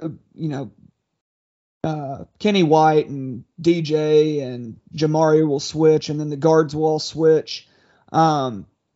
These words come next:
it seems like we just stand around a lot. And that's a positive when you're playing so many minutes and you need to save your legs, but you're also just standing in a spot and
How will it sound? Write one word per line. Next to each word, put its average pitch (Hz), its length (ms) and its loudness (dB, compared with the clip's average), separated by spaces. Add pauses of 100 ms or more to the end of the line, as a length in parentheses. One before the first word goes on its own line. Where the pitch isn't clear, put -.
(720)
it 165 160 -2
seems 226 320 -2
like 214 160 0
we 190 100 2
just 165 240 -6
stand 160 340 -2
around 131 380 -6
a 85 40 -10
lot. 95 440 -12 (580)
And 160 520 -2
that's 208 400 -2 (1080)
a 135 120 -4
positive 220 920 2
when 156 720 -4
you're 165 140 -4
playing 185 320 -2
so 170 160 -2
many 165 160 -2
minutes 160 420 -4
and 160 80 -4
you 151 80 -4
need 165 160 -2
to 139 60 -8
save 165 240 0
your 139 120 -4
legs, 160 460 2 (640)
but 170 140 2
you're 185 100 4
also 214 220 2
just 175 220 -6
standing 180 400 -2
in 165 100 -6
a - 40 -8
spot - 560 -2 (300)
and 147 640 -6